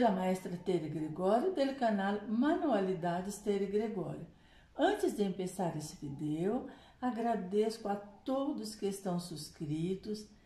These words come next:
Se todavia você não está subscrito, les pido que lo hagan. Además, deixe seus comentários, dá-me seu like, compartam os vídeos. Vamos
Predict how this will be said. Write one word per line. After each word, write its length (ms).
Se 200
todavia 520
você 220
não 240
está 340
subscrito, 680
les 300
pido 760
que 140
lo 180
hagan. 460
Además, 760
deixe 460
seus 200
comentários, 1000
dá-me 340
seu 280
like, 400
compartam 760
os 200
vídeos. 540
Vamos 840